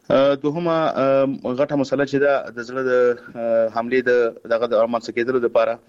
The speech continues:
هغه د شکرې ناروغي ده. آه، هغه کسان چې د شکرې ناروغي لري،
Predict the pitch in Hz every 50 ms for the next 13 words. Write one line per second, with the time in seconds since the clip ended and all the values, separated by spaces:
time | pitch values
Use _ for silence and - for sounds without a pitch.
0 | _ _ _ - - - _ - - 120 123 135 156 160 156 147 143 147 143 135
1 | 127 - - - 127 - - 156 147 127 117 113 110 107 110 113 104 98 98 -
2 | _ _ - - - 104 104 107 110 110 104 - - 135 135 135 127 - - 120
3 | - - 139 135 131 131 117 113 - 120 - 147 143 135 135 127 120 117 113 127
4 | 127 123 117 117 117